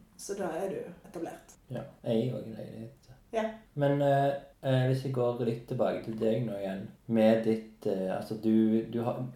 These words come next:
Speaker 2: du er jo, har jo et yrke som også, altså, du kan jo også utbygge deg til å bli enda mer etablert sosiolog,
Speaker 1: Mm.
Speaker 2: eller
Speaker 1: Mm.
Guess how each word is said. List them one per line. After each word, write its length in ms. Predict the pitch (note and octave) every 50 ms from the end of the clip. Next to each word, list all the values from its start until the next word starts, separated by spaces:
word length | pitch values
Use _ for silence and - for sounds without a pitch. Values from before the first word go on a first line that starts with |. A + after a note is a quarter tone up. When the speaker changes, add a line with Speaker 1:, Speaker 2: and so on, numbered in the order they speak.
| - -
Speaker 2:
du 140 | B2 A#2 A#2+
er 240 | A#2+ A#2 A2 A2 A#2
jo, 60 | A#2+
har 160 | A2+ A2+ G#2
jo 60 | G#2+ A#2
et 140 | B2 -
yrke 360 | A#2+ - - - - - G#2+ G#2+
som 200 | G#2+ G2+ G2+ G2
også, 240 | F#2+ G2 F#2+ F#2+ F#2+ - - - - -
altså, 200 | B2 A2 A2 -
du 240 | A2+ G#2+ A2 A2 - - - - - _
kan 180 | - C#3+ C3+ B2
jo 100 | A2+ G#2
også 200 | G2+ G2+ G2+ - - -
utbygge 520 | - G#2+ A2 A2 A2 - - B2+ B2 - -
deg 360 | A2+ G#2+ G#2 G#2 - - -
til 100 | - G#2+
å 100 | G2+ -
bli 160 | - G2+ G2 G2+ G2+ G#2+ G#2+ - - - - -
enda 280 | - A2 G#2 F#2 F#2+
mer 340 | G2 G2 G2 G2+ - - - -
etablert 460 | A2+ - - - - - - - - - - - - - -
sosiolog, 760 | - - - A2 G#2+ A2+ A2 G#2+ G2+ F2+ F#2 G#2 G#2+ A2+ A2+ A2+
Speaker 1:
Mm. 200 | A2 - - -
Speaker 2:
eller 200 | - - - - - -
Speaker 1:
Mm. 380 | - A#3 A3+ G#3 G3 F#3 G3+ G#3